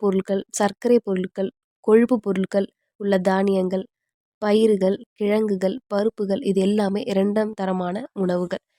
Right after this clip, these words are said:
இந்த இரண்டையுமே நமது அன்றாட உணவுல சேர்த்துக்கொள்றது ரொம்பவே அவசியம். சத்தான உணவை விட ஜீரணிக்க உணவே உன்னதமான உணவுன்னு சொல்றாங்க. நோயை உண்டாக்காம ஜீரணிக்கக்கூடிய உணவையே உட்கொள்ளணும். உங்க உடலை பற்றி உங்களுக்கு கண்டிப்பா ஒரு புரிதல் இருக்கணும்.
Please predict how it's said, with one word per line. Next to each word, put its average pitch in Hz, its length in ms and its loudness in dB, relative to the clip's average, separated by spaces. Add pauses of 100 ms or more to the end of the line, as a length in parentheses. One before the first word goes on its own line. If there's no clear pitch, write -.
(240)
இந்த 208 300 2
இரண்டையுமே 220 640 4
நமது 190 280 0
அன்றாட 208 460 2
உணவுல 185 340 0 (140)
சேர்த்துக்கொள்றது 190 640 -2
ரொம்பவே 196 400 2
அவசியம். 180 500 0 (760)
சத்தான 254 560 4
உணவை 214 300 4
விட 196 160 2 (160)
ஜீரணிக்க 247 560 4
உணவே 202 380 2
உன்னதமான 208 680 2
உணவுன்னு 190 380 0
சொல்றாங்க. 190 380 -4 (180)
நோயை 233 360 4
உண்டாக்காம 202 760 2
ஜீரணிக்கக்கூடிய 220 880 2
உணவையே 196 480 2 (100)
உட்கொள்ளணும். 190 600 0 (520)
உங்க 220 260 6 (100)
உடலை 240 360 8
பற்றி 220 320 0 (100)
உங்களுக்கு 202 380 0
கண்டிப்பா 226 480 -2
ஒரு 208 180 4
புரிதல் 196 440 0
இருக்கணும். 185 380 -2